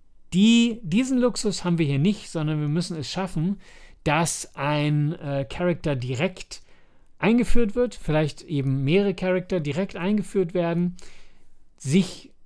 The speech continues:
die sich schon so ein bisschen runder anfühlen. Also wir haben,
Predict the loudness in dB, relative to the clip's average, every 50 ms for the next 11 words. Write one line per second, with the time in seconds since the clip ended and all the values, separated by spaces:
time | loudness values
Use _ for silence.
0 | -14 -12 -12 -12 -6 -2 0 0 2 2 0 -2 -2 0 2 4 4 4 4 4
1 | 4 4 4 2 0 0 2 2 2 2 2 4 4 4 4 6 4 4 2 2
2 | 0 -2 -2 -2 -2 -4 -4 -2 -2 0 -2 -2 -2 -4 -4 -4 -4 -2 -2 -2
3 | -2 -2 0 0 2 2 2 0 0